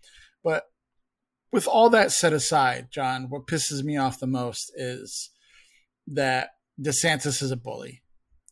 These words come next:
and Abbott is a bully. And I grew up around a, a lot of legit tough guys. I don't consider myself a tough guy. I'm not gonna run, but I don't consider myself a legit tough guy. I grew up around a lot of legit tough guys. DeSantis is not tough.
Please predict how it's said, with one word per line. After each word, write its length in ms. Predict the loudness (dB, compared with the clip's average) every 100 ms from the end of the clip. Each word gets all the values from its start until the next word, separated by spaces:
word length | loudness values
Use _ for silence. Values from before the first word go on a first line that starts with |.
| -8
and 220 | -6 -4 0
Abbott 320 | 0 2 -2
is 100 | -4
a 60 | -6
bully. 500 | -8 -10 -12 -16 _ _ _ -20 _ _
And 300 | -4 -2 0
I 140 | 0 0
grew 160 | 4
up 100 | 4
around 240 | 4 4 4
a, 140 | 0 -6 -6
a 20 |
lot 260 | 4 4 4
of 120 | 0
legit 640 | -4 -4 -2 -2 -2 -4
tough 260 | 0 -2 -2
guys. 540 | -4 -4 -6 -12 -14 -14 -4
I 60 | -2
don't 140 | -2
consider 300 | -6 -2 0
myself 380 | -2 -2 -2 -4
a 40 |
tough 280 | -4 -6 -4
guy. 380 | -4 -4 -4 -8 _ _ -12
I'm 100 | -2
not 120 | 0
gonna 180 | 0 -2
run, 420 | 0 0 -2 -4 -10 _ -6
but 120 | -2
I 100 | -2
don't 100 | -2
consider 300 | -4 -4 -2
myself 420 | -2 -2 -4 -6
a 40 | -8
legit 360 | -8 -10 -12
tough 220 | -12 -12
guy. 140 | -10 -10
I 60 |
grew 180 | -4 -4
up 100 | -2
around 220 | -4 -6
a 20 | -2
lot 200 | -2 -2
of 80 |
legit 380 | -4 -8 -12 -14
tough 220 | -12 -12
guys. 360 | -12 -16 -16 -20 _ _ _ _ _ -8
DeSantis 500 | -2 0 -2 -6 -6
is 60 | -6
not 220 | -8 -8
tough. 360 | -12 -14 -18